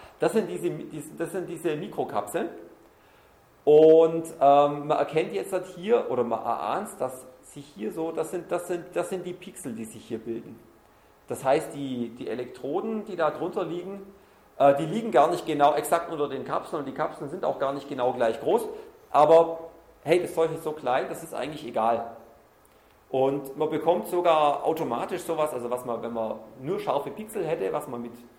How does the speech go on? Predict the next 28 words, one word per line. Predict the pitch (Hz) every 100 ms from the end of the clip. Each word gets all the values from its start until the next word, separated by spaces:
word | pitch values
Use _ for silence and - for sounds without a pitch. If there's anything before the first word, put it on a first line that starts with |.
| _
Mühe | 117 151 208
machen | 147 147 185 185
müsste | 196 - 180
in | -
Software, | 117 165 - 185
nämlich | 123 131
so | 120
ein | 117 - -
sogenanntes | 131 123 117 113
Anti-Aliasing, | - 160 147 - 113 143 190 214 220 - - - - _ -
dass | 123
man | 135 117 113 - - - _ -
an, | 98 95 - - - -
an | 110
schrägen | - 113 147 170
Linien, | 175 104 131
wo | 131
man | 117
sonst | - -
diese | - 107 104 -
charakteristischen | - 113 123 139 147 - - 120
Treppchenmuster | - 165 - 147 139 143 135
macht, | 143 135
dass | -
man | 120
da | 113
hergeht | 135 147 143
und, | 127